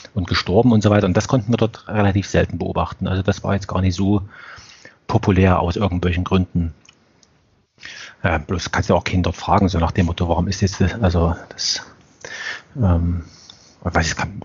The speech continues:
theoretisch könnte man wahrscheinlich jemanden fragen. Es ist die Frage, ob das, ob das in dem Moment als angemessen gilt. Nö, nö, da haben wir dort, äh, wie gesagt, den, den Friedhof dort, äh, besucht. Dann waren wir noch so ein bisschen auf, äh, noch mal, ach so, genau, am ersten Tag fällt mir gerade ein, da waren wir noch im,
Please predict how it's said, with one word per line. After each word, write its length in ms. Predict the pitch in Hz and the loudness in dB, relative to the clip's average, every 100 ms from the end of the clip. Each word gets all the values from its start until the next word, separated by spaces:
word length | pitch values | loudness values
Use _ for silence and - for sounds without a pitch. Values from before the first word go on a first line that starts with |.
| - | -10
theoretisch 400 | - 85 92 90 | -4 0 2 2
könnte 220 | - 120 | 4 4
man 160 | 98 82 | 4 2
wahrscheinlich 340 | 80 95 95 | 0 0 0
jemanden 320 | - 101 87 | 2 2 2
fragen. 260 | 95 101 95 | 0 2 2
Es 140 | 87 | 0
ist 180 | 92 95 | -2 -8
die 40 | 95 | -10
Frage, 300 | - 85 87 | -4 0 0
ob 140 | - | 0
das, 320 | - - - _ _ - - - - - _ _ | -2 -4 -10 _ _ -20 -20 -20 -20 -20 _ _
ob 120 | - | -8
das 160 | - 87 | -2 -2
in 80 | 87 | 0
dem 120 | 90 | 0
Moment 240 | 90 87 | 2 2
als 140 | 90 90 | 0 -2
angemessen 460 | 104 98 87 87 | 0 2 2 0
gilt. 320 | 85 87 87 - - - - - | 0 2 0 -4 -10 -8 -8 0
Nö, 80 | 143 | 4
nö, 120 | 180 | 6
da 80 | 107 | 6
haben 80 | 131 | 4
wir 80 | |
dort, 220 | 156 - 147 | 4 2 2
äh, 240 | 147 143 | 4 4
wie 60 | 135 | 4
gesagt, 260 | 143 135 | 0 2
den, 220 | 120 113 | 0 0
den 220 | 107 104 98 | 0 -2 -2
Friedhof 380 | - 139 175 | -6 -4 -4
dort, 240 | - - - | -2 -4 -2
äh, 220 | 147 135 | 0 2
besucht. 600 | 123 113 156 175 - - | 2 0 0 -2 -6 -10
Dann 220 | - 117 117 | 0 2 4
waren 120 | 113 | 2
wir 60 | |
noch 120 | 117 107 | 2 2
so 100 | 113 | 0
ein 100 | 110 | 2
bisschen 460 | 117 - 123 113 - - - - - _ | 0 0 0 0 -6 -20 -20 -20 -20 _
auf, 340 | 113 - - 98 | -4 -4 -8 -4
äh, 320 | 104 98 95 92 92 | 2 4 2 0 -4
noch 160 | 110 | -4
mal, 180 | 110 98 95 | 0 -2 0
ach 160 | - | -2
so, 180 | - 156 | 2 0
genau, 180 | 113 101 | 2 0
am 100 | 85 | 0
ersten 280 | 110 - 127 | -2 -4 0
Tag 200 | 110 101 | 0 2
fällt 160 | 104 | 0
mir 80 | 104 | -2
gerade 180 | 101 98 | -2 0
ein, 100 | 101 | 2
da 100 | 92 | 2
waren 120 | 92 | 2
wir 80 | 110 | 2
noch 200 | 101 - | 0 0
im, 340 | 92 90 90 | 0 0 -4